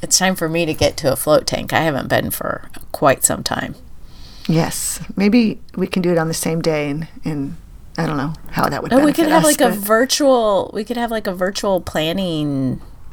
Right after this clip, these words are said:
Speaker 2: Yeah.
Speaker 1: day.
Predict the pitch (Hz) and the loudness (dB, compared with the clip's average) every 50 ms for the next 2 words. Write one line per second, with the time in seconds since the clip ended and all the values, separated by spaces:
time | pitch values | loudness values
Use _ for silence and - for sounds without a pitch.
0 | - - - - - - - - - - - 466 480 494 - 220 180 165 151 139 | -12 -12 -12 -12 -12 -10 -10 -10 -10 -6 0 2 4 4 6 4 4 4 0 -4
1 | 175 - - - - - - - - - - - - - - 139 113 80 80 - | -6 -8 -10 -14 -14 -14 -14 -12 -14 -14 -14 -12 -8 -2 0 2 2 2 2 0
2 | 151 139 | -4 -6